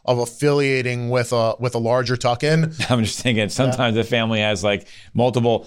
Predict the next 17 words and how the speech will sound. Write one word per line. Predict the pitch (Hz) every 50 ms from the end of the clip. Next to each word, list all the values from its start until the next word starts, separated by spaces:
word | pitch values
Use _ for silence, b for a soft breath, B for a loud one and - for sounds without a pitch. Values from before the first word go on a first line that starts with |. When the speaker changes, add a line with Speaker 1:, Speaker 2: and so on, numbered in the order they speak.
| B B B
Speaker 2:
family | - - 131 123 123 123 120 113
household | 101 - 113 120 120 - 131 123 123 123
accounts, | 120 - 127 123 120 -
especially | 156 147 - 147 135
in | 120 110
the | 107 101
twenty, | - - 120 113 113 110
thirty, | 110 117 113 113 104
fifty | - - 117 104 107 113
million | 107 104 104 101
dollar | 98 101 113 117 113
range. | 107 101 98 95 90 -
Speaker 1:
Yeah. | - - - 110 B B B B B _
Speaker 2:
And | - 110 113
they're | 120 117
like, | 117 110 113
"Well, | 139 143 139 135 131 123 - B